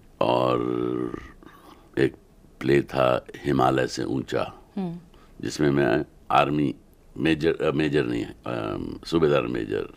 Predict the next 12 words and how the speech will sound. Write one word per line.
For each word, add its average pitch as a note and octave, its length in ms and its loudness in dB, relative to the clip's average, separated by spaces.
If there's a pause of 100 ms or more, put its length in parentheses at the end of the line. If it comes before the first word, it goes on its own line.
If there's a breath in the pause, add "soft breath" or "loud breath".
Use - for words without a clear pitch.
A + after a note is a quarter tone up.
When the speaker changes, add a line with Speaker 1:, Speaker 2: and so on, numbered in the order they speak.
Speaker 2:
हम्म। G3+ 220 -4 (480 loud breath)
Speaker 1:
वो D2+ 120 2
रोल C2+ 240 2
किया A#1+ 260 -2
था - 140 -10
मैंने। G1+ 380 -4 (220)
और C#2 580 0 (160)
क्योंकि D#2 260 2
बॉयज D2+ 360 6
स्कूल F2 360 0
था D#2 180 -6
हमारा, C2+ 440 0